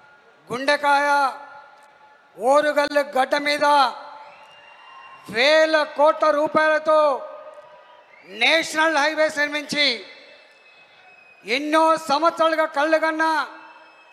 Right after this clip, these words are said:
రైల్వే వ్యాగన్ ఫ్యాక్టరీకి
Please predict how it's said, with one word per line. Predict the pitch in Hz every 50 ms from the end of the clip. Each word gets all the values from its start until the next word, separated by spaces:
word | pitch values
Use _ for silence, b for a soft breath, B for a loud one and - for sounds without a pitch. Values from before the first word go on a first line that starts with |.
| - - - - - - - - _ - - _ - _ - 165 190 220
రైల్వే | 247 294 330 330 311 311 320 330 330 330 311 294 254 - - - - - - - - - - _ - -
వ్యాగన్ | 180 226 254 277 311 311 320 330 330 311 - 294
ఫ్యాక్టరీకి | 302 320 320 320 - 330 330 320 320 330 320